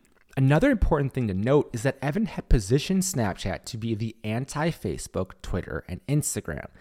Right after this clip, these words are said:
There were no likes or retweets. You couldn't upload your email contacts or log in through Facebook. Snapchat was something you used with your friends, and you could only add them if you had their phone number or their Snapchat username. Also,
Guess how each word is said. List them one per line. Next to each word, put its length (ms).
There 120
were 200
no 220
likes 640
or 180
retweets. 580
You 60
couldn't 380
upload 460
your 160
email 280
contacts 560
or 80
log 300
in 100
through 140
Facebook. 460
Snapchat 380
was 100
something 300
you 60
used 280
with 100
your 120
friends, 500
and 100
you 80
could 220
only 400
add 220
them 120
if 200
you 80
had 200
their 120
phone 240
number 340
or 200
their 100
Snapchat 460
username. 500
Also, 680